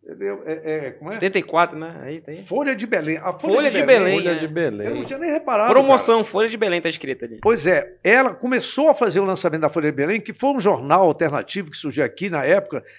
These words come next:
Speaker 1: se não me falha a memória, pelo José Miranda,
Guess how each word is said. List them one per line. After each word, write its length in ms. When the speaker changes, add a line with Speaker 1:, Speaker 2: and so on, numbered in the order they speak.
Speaker 1:
se 200
não 300
me 140
falha 300
a 20
memória, 480
pelo 260
José 320
Miranda, 680